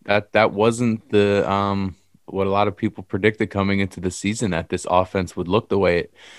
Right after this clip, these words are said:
the, the only way you would have been able to say this is if they were dealing with an excessive amount of injuries, but they're not. Like you said, this is, this is the group that they're rolling out,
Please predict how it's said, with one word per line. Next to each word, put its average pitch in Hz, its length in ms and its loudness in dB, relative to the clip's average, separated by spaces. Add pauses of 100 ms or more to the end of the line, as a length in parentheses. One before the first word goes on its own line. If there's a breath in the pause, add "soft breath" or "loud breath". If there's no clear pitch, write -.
(160 soft breath)
the, 131 160 6
the 127 160 6
only 147 220 4
way 147 160 8
you 131 180 6
would 127 100 6
have 110 80 -2
been 110 140 4
able 113 280 2
to 98 140 -8
say 117 240 4
this 123 240 0
is 98 120 -4
if 104 140 2
they 104 120 4
were 101 140 0
dealing 104 440 2
with 104 240 0
an 95 140 2
excessive 98 480 0
amount 98 300 2
of 95 80 0
injuries, 101 500 4
but - 200 -2
they're 92 140 2
not. 117 340 0 (260)
Like 92 160 -4
you 104 100 -2
said, 120 300 4
this - 200 -4
is, 95 180 -6
this - 160 -4
is 107 120 -4
the 107 100 -2
group 113 300 2 (160)
that 95 240 2
they're 101 160 2
rolling 110 300 2
out, 127 220 -6